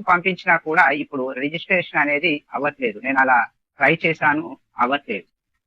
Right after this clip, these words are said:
కాబట్టి ఎవరు కూడా చింతించాల్సిన అవసరం లేదు. కానీ ఎవరైతే కాలేదో వాళ్ళు ట్రై చేస్తూ ఉండండి. అంటే ఇప్పుడు కాలేదు, మళ్ళీ సాయంత్రం ఒకసారి, లేదంటే రేపు ఒకసారి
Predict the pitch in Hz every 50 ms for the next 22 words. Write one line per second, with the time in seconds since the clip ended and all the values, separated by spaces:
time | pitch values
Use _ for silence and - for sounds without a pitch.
0 | _ - 160 165 180 180 - - 208 214 - - _ _ _ _ - 131 139 151
1 | 175 196 190 - 208 208 202 208 196 196 - - 165 156 156 165 170 175 160 170
2 | 151 151 143 - 151 143 - - 123 135 139 - 170 156 131 107 110 104 - -
3 | _ _ _ _ _ _ _ _ - - 175 190 208 208 156 156 156 185 208 214
4 | 208 214 208 - - 143 147 165 190 180 160 156 214 247 320 _ - 160 160 170
5 | 170 165 - - 165 151 185 226 - - 240 226 - - 240 202 135 113 104 -
6 | - - - - _ - 139 143 - 175 165 - _ _ _ _ _ _ - 127
7 | - 143 147 - 135 143 147 143 131 113 - _ _ _ - 151 175 190 - -
8 | 175 175 170 170 165 156 147 135 - _ - 131 127 131 135 - _ - 131 135
9 | 131 131 131 139 131 120 123 143 165 - 165 139 - - - 127 123 123 131 135